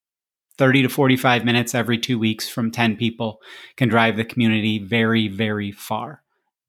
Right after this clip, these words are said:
Do we want data mesh to actually succeed? Do we want people to learn how to do this?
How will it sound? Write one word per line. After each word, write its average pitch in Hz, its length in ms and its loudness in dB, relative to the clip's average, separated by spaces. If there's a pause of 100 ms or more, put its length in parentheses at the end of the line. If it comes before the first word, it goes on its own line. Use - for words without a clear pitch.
(160)
Do 131 120 2
we 123 120 4
want 120 320 4 (680)
data 127 220 4
mesh 117 300 2
to - 160 -12
actually 117 420 -4
succeed? 123 560 0
Do 117 80 -2
we 120 80 0
want 123 240 -2
people 123 300 -4
to - 100 -8
learn 117 240 2
how 110 160 -4
to 107 80 -4
do 120 240 -4
this? 139 400 -2